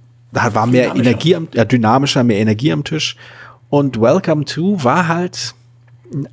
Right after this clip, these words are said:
Speaker 1: Absacker vielleicht, also die Art von Spiel, nachdem man halt wirklich Sachen einpackt und dann ganz, ganz ruhigen Gewissens und, äh,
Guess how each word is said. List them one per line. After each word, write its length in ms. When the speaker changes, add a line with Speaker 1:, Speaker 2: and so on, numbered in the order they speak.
Speaker 1:
Absacker 640
vielleicht, 560
also 160
die 160
Art 80
von 140
Spiel, 200
nachdem 260
man 100
halt 140
wirklich 260
Sachen 280
einpackt 580
und 80
dann 240
ganz, 360
ganz 360
ruhigen 760
Gewissens 600
und, 260
äh, 320